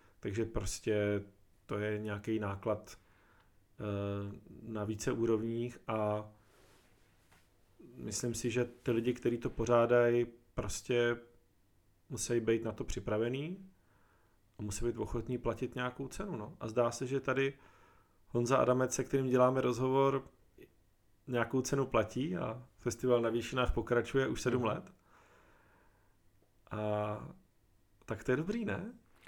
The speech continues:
Speaker 1: To je docela hezký.
Speaker 2: Teď
Speaker 1: To je
Speaker 2: jsem,
Speaker 1: super.
Speaker 2: teď se mě někdo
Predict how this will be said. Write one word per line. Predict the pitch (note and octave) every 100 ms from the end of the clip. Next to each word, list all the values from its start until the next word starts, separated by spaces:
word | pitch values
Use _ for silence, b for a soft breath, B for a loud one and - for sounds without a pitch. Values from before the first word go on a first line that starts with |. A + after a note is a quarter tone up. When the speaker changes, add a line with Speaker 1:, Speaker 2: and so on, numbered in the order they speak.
| b b
Speaker 1:
To | -
je | A2+
docela | A#2 A2+ B2+
hezký. | A#2+ B2 - F#3 D#3 - b _ _ B B B B B _ -
Speaker 2:
Teď | F3+
Speaker 1:
To | -
je | -
Speaker 2:
jsem, | G3
Speaker 1:
super. | F3+ C#3+ C#3 - -
Speaker 2:
teď | D#3+ D3+
se | F3
mě | E3+
někdo | D#3 D3+ C#3+